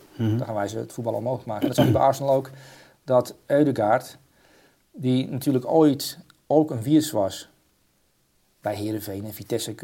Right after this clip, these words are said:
Speaker 2: weet je wel,
Speaker 1: Mhm.
Speaker 2: Heerenveen en Vitesse, waar ze, Rayon Bourg, ik kan me nog herinneren, dat, dat je jaren geleden zei, jeetje, hij kan wel voetballen, maar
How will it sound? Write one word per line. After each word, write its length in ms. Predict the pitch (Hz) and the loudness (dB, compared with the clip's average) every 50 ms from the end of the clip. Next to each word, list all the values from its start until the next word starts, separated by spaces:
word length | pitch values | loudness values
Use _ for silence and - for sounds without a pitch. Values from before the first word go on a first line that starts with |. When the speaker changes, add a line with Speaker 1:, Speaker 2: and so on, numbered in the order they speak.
| - - 120 | -12 -10 -10
Speaker 2:
weet 160 | 113 107 - | -10 -8 -8
je 60 | 127 | -8
wel, 220 | 135 127 123 110 107 | -8 -8 -8 -4 0
Speaker 1:
Mhm. 220 | 139 135 117 123 127 | 2 2 4 4 2
Speaker 2:
Heerenveen 520 | - 113 113 107 - - - 117 110 110 | 0 0 -4 -6 -6 -4 -4 -4 -4 -4
en 80 | 104 - | -6 -10
Vitesse, 380 | - 117 117 123 117 - 117 | -10 -8 -4 -4 -4 -4 -2
waar 160 | 113 113 110 | -4 -4 -4
ze, 200 | - - 117 - - _ _ | -6 -10 -12 -14 -14 _ _
Rayon 320 | - 110 107 113 113 113 104 | -12 -8 -6 -4 -4 -4 -2
Bourg, 200 | 110 123 131 123 | -2 -2 -2 -2
ik 60 | 117 | -2
kan 120 | - 117 113 | -4 -4 -4
me 60 | 110 | -4
nog 80 | 95 | -6
herinneren, 380 | 101 107 113 113 107 107 107 104 - - | -6 -6 -6 -6 -6 -6 -8 -10 -12 -16
dat, 100 | - - | -16 -12
dat 180 | - 107 104 - | -10 -10 -10 -8
je 60 | 117 | -4
jaren 300 | 107 123 117 113 113 113 | 0 2 4 4 4 2
geleden 280 | - 113 113 110 101 101 | 0 -2 -4 -4 -4 -6
zei, 120 | 117 104 | -8 -10
jeetje, 460 | 92 101 101 - 101 101 - 104 92 - _ | -8 -10 -10 -12 -12 -14 -14 -14 -16 -16 _
hij 140 | - - 92 | -16 -14 -14
kan 120 | - - 113 | -12 -8 -6
wel 120 | 120 123 | -6 -6
voetballen, 400 | 110 131 143 143 143 117 110 107 | -4 -6 -6 -2 -2 -2 -2 -2
maar 160 | 113 113 107 | -4 -6 -6